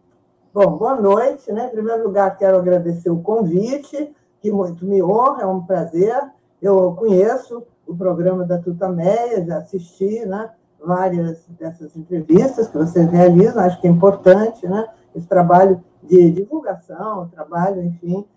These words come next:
de contribuir, né, pra divulgar, né,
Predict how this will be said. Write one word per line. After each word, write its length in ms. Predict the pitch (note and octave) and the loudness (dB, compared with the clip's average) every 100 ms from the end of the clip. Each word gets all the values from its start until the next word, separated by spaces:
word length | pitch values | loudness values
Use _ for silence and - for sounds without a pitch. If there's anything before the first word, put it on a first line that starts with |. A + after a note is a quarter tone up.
| _ _ | _ _
de 220 | F3 G3 | 0 0
contribuir, 840 | G3+ G#3 G#3+ A3+ G3+ F#3 G3 B3 G3+ | 0 -6 -6 -2 2 2 2 -2 -4
né, 180 | G#3 G#3+ | -4 -6
pra 160 | F#3 F3+ | -4 -4
divulgar, 720 | G3+ G#3 E3+ E3 F3 G#3 - _ _ - | -4 -8 -6 -4 -4 -4 -10 _ _ -8
né, 360 | F3+ F#3+ A3 | -6 -4 -8